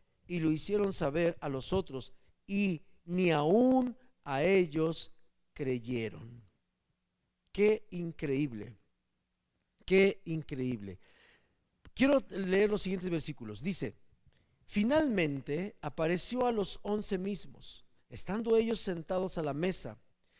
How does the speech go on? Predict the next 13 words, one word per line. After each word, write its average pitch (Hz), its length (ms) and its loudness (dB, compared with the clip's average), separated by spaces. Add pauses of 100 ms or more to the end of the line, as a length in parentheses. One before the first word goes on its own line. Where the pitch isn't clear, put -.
(240)
y 190 340 2
les 165 540 4
reprochó 214 1120 8 (280)
su - 320 0
incredulidad 156 1600 4
y 196 140 0
dureza 175 520 4
de 208 160 -2
corazón, 202 880 6 (320)
porque 180 360 2
no 214 260 8
habían 262 480 4
creído 226 880 6